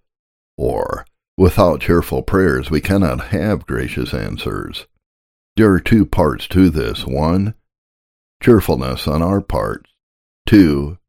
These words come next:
God's granting on His part. First, cheerfulness and delight on our part. Joy is attuning the soul.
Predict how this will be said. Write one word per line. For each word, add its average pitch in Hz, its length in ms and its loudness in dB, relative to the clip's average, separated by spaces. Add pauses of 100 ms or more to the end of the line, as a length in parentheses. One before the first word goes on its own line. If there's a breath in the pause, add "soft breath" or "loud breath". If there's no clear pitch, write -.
(480)
God's 76 400 2
granting 82 580 0
on 71 200 -2
His 87 320 -2
part. - 460 -10 (120)
First, 71 480 -2
cheerfulness 92 720 2
and 82 140 0
delight 76 400 2
on 71 160 -2
our 78 200 0
part. 60 600 -8 (520)
Joy 60 680 2 (340)
is 92 160 0
attuning 85 560 2
the 82 100 2
soul. 58 640 -4